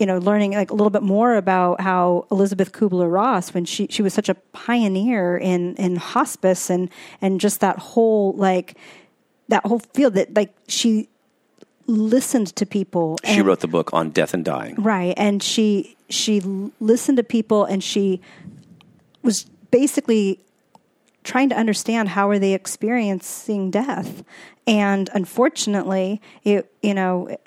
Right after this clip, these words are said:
Speaker 1: back in her day, and still even somewhat today, we kinda do a similar thing, but it, it often in the hospitals that, you know, it's a very cold setting. Off, you know, they wouldn't necessarily even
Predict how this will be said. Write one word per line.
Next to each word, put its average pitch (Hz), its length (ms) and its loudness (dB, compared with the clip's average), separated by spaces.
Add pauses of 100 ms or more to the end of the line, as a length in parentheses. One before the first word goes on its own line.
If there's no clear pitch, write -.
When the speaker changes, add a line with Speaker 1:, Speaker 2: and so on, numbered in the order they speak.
(100)
Speaker 1:
back - 340 -4
in 185 100 -2
her 185 140 -2
day, 214 200 0
and 180 200 -2
still 185 280 -2
even 185 220 -2
somewhat 190 560 -4 (320)
today, 220 300 0
we 202 140 0
kinda 196 340 -6
do 190 120 -2
a 185 40 -2
similar 180 220 -4
thing, 214 220 0
but 202 100 2
it, 185 140 0 (280)
it - 140 -20
often 220 280 2
in 214 60 2
the 202 100 0
hospitals 202 540 0
that, 180 180 -2 (120)
you 190 120 2
know, 180 80 2
it's 175 120 -2
a 185 60 0
very 180 200 0
cold 208 380 -2
setting. 214 460 0 (460)
Off, 175 200 0 (140)
you 214 120 -4
know, 170 100 -2
they 180 80 2
wouldn't 202 400 0
necessarily 185 580 -2
even 170 380 -2